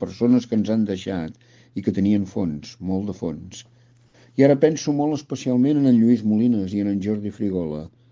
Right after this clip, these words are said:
un home de Palafrugell, un senyor de la Bisbal. Tots dos estimaven aquest país i aquest tros de país. Tots dos estimaven la seva gent, i el que feien, i el que havien fet. I a tots dos els agradava la història,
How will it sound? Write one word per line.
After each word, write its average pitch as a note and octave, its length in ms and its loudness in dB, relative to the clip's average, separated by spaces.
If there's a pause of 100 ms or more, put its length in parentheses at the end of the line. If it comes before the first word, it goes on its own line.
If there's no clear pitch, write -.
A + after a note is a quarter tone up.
(340)
un A2 120 8
home G2+ 160 4
de F#2+ 140 2
Palafrugell, F#2 560 -4 (260)
un A2 80 0
senyor G#2 320 0
de G2+ 80 0
la F#2 80 0
Bisbal. D#2+ 460 -6 (880)
Tots D3+ 160 4
dos C3+ 240 4
estimaven G#2+ 540 0
aquest F#2+ 240 -4
país G#2 340 0
i G2+ 80 -2
aquest F#2 240 -6
tros F#2+ 240 -8
de E2+ 80 -14
país. D#2+ 480 -18 (240)
Tots A2+ 220 4
dos A#2+ 180 4
estimaven A2 480 -2
la F#2+ 160 -4
seva G2+ 240 -6
gent, G2 320 0
i F2+ 80 0
el F#2+ 160 -2
que F#2 80 -4
feien, F#2+ 400 2
i G2 80 0
el F#2+ 80 -4
que G2 140 -4
havien G#2+ 260 2
fet. E2 320 -10 (720)
I A#2+ 80 6
a - 80 0
tots C3 100 4
dos D3+ 240 2
els A#2 160 0
agradava G#2 400 0
la F#2+ 80 0
història, F#2 560 0